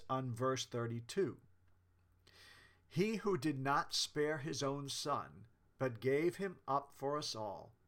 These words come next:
how will he not also, along with him, graciously give us all things?" The main idea for this week is that we can't truly experience the rest that God wants us to experience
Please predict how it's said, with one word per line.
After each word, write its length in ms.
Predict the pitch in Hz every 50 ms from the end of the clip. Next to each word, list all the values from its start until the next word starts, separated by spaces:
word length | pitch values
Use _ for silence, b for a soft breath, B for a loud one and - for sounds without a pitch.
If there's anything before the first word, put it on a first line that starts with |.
| _ _ _ _ b b b b b b b b b
how 360 | b - - 143 151 165 180
will 180 | 180 170 165 160
he 320 | 139 113 120 143 165 170
not 300 | 160 151 147 147 147 - -
also, 600 | 143 143 151 160 156 - - 110 85 71 65 62 -
along 400 | 110 120 139 151 156 143 147 151
with 160 | 165 160 -
him, 460 | 160 185 151 117 - 92 95 101 120 b b b b b b -
graciously 720 | 127 131 160 185 196 190 - 139 123 - - 120 131 123
give 220 | 120 131 131 123
us 220 | 131 127 123 - - - -
all 260 | 113 117 117 117 117
things?" 680 | 113 - 104 98 82 - - 62 - - - - - _ _ _ _ _ _ _ _ _ _ _ _ _ _ _ _ _ _ _ _ _ _ b b b b b b b b b b b b b b _ _ -
The 120 | 170 180
main 320 | 175 175 196 214 233 247 240
idea 420 | 226 226 190 147 180 175 170 165
for 160 | 165 - 147
this 320 | 135 120 160 165 - - 131
week 480 | 131 147 139 107 90 - - - - - _ _ _ -
is 200 | 143 147 123 113
that 300 | 143 143 135 131 - -
we 160 | 135 135 135
can't 500 | 131 - - - 190 190 196 190 - - -
truly 600 | - - - 185 196 202 196 165 151 143 139 120
experience 1000 | 127 135 131 - - - - - 196 202 180 143 120 101 98 104 104 113 - -
the 160 | - 120 120
rest 400 | 117 113 127 139 151 151 - -
that 220 | - 147 143 139 117
God 380 | 139 135 131 131 135 127 113 113
wants 260 | 123 123 127 120 -
us 140 | 131 127 -
to 160 | - 135 131
experience 960 | 131 123 - - - - 202 208 180 139 110 90 78 90 104 107 - - -